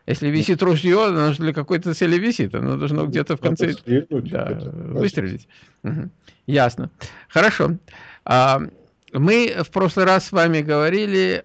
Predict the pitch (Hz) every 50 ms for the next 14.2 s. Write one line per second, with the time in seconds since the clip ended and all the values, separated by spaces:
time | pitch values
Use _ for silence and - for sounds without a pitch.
0 | _ - 147 151 160 160 160 160 156 143 127 - _ _ _ _ _ _ _ _
1 | _ _ _ _ _ _ - - 120 120 123 123 120 120 120 127 - - - 127
2 | 135 135 131 123 135 143 _ _ _ _ _ _ _ - 165 147 151 - - 165
3 | 165 160 156 - - 151 135 135 131 135 131 - - 143 139 123 127 120 113 117
4 | 127 160 160 156 131 117 123 120 - - 127 110 117 117 139 135 - - 139 -
5 | - 147 135 123 120 117 113 117 - 120 117 120 127 127 113 - - - - -
6 | - - - _ - 113 123 123 131 - - 131 - - 139 123 117 117 127 -
7 | 202 196 214 202 185 - - 131 - 147 131 123 123 123 117 - 113 104 101 110
8 | 117 117 131 131 165 196 202 180 - 139 131 117 104 104 101 110 110 113 113 113
9 | - - 107 110 101 98 98 104 98 98 95 98 104 98 95 98 117 107 110 101
10 | 95 107 107 110 107 117 110 104 104 - - - - - - - - - _ -
11 | - 98 101 92 95 101 - - - 95 - 117 131 190 214 202 208 - 147 139
12 | 151 131 117 135 127 120 120 117 120 117 113 113 - - 113 104 113 110 117 113
13 | 117 - 143 147 131 - - - - 104 104 107 - 127 120 - - - 117 110
14 | 104 104 113 120